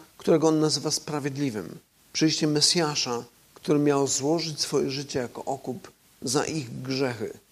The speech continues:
ponieważ wszystko, co Bóg z nimi robił dotychczas, nie wystarczało. Ma przyjść jego, jego syn. I teraz ta, ta cała historia miała ich nauczyć czegoś, przygotować na przyjście Mesjasza.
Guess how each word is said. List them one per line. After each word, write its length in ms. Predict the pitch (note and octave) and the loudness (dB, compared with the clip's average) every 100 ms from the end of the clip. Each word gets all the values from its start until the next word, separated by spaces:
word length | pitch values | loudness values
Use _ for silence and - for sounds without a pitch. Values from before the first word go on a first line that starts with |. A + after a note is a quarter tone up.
| _ - | _ -4
ponieważ 580 | C3 B2+ C3+ - - - | -2 0 0 -2 -6 -6
wszystko, 460 | - E3+ - E3 | 0 2 0 -4
co 160 | - C#3+ | -2 -2
Bóg 260 | C3+ C#3+ | -2 -6
z 100 | B2+ | -4
nimi 220 | C#3 C#3+ D3 | -2 0 0
robił 240 | C3+ C#3 | 0 0
dotychczas, 760 | C3+ C3 F#3+ - C3+ C3+ - - _ _ - | -2 0 -2 -2 -8 -8 -10 -14 _ _ -4
nie 180 | D3 D#3 | 0 2
wystarczało. 760 | D3 - D3+ - C#3 G#2+ - - - - _ _ C#3+ | 0 -2 -4 -4 -2 -2 -6 -12 -20 -20 _ _ 2
Ma 140 | C#3 | 2
przyjść 440 | - - C3+ - | 2 2 2 2
jego, 300 | C#3+ B2+ B2+ - | 0 2 2 2
jego 240 | C3 B2 | 0 2
syn. 340 | B2+ D3 A#2+ A2 - - | 2 2 0 -4 -12 -12
I 80 | - | 0
teraz 240 | E3+ D#3+ - | 4 4 2
ta, 140 | F3 | -2
ta 240 | - E3 D3 D#3 | 0 -2 -2 -4
cała 260 | - G3+ G3 | -4 -2 -2
historia 440 | F3 - F3 D#3 | -4 -4 -2 0
miała 300 | C#3+ D#3+ E3+ | 2 0 0
ich 160 | D3 D3+ | -4 -4
nauczyć 600 | D3 - D4 - D#3 - | -4 -2 -2 -2 -6 -4
czegoś, 300 | C#3 C3 C#3 | -4 -2 -4
przygotować 720 | - C#3+ D3+ A3+ C#4 G3 C3+ | -6 -4 -4 -4 -2 -2 -4
na 80 | |
przyjście 400 | C3 - B2+ - | -8 -6 -8 -6
Mesjasza. 680 | B2 A#2+ - A2 A2 - | -6 -4 -4 -6 -8 -10